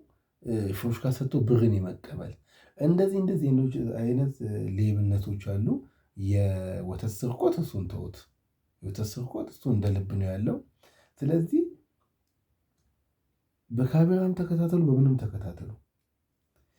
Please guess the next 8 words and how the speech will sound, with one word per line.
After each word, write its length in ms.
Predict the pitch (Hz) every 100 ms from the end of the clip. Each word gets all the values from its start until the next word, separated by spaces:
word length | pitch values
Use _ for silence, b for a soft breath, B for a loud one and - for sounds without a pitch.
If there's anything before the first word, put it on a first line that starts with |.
| _ _ - - 110
በእናንተ 840 | - 147 180 180 196 208 208 208 214 214 214
እንስሳቱ 840 | 175 165 180 165 - 170 175 185 185 160 - -
ኪሎ 460 | - 180 185 156
መጠን 440 | 147 165 - 262 339 - _ _ _ _ _ _ _ _ _ _ -
ምን 200 | 185 311
ያህል 240 | 226 135
እንደሚበላ 520 | 117 98 92 90 87 - _ _ _ _ -
በቀን 360 | 349 330 330